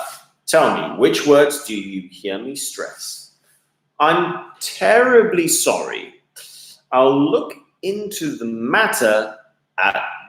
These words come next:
once. I'm terribly sorry. I'll look into the matter at once. I'll say it one more time.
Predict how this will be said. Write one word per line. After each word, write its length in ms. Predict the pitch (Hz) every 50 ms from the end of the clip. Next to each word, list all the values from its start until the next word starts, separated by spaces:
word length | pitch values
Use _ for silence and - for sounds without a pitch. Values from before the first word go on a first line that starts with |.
| - _ 87
once. 1120 | 90 101 113 120 117 95 90 - - - - - - - - - - - - - - _ _ _ _ _ -
I'm 280 | 143 151 160 165 165 - - -
terribly 840 | - - - - - 165 202 254 269 262 254 233 196 - 175 175
sorry. 680 | 170 - - - - - 98 - - - - - - - _ _ _ - - - - - _
I'll 280 | - 123 120 127 131 131
look 440 | 139 175 247 - - - - - -
into 340 | - 139 180 214 214 - -
the 140 | 117 104 98
matter 840 | 95 92 95 107 135 156 160 151 - - 147 143 143 139 139 - - - -
at 220 | 101 101 107 110 107 - - - _ _ _
once. 1160 | 80 82 87 104 107 98 - - - - _ - - - - - - - - - - - - _ _ _ - - _
I'll 100 | - 113
say 200 | 123 - - 226
it 220 | 247 247 226 190 180
one 160 | 190 196 185
more 260 | 175 165 160 151 156
time. 360 | - 151 151 123 - - -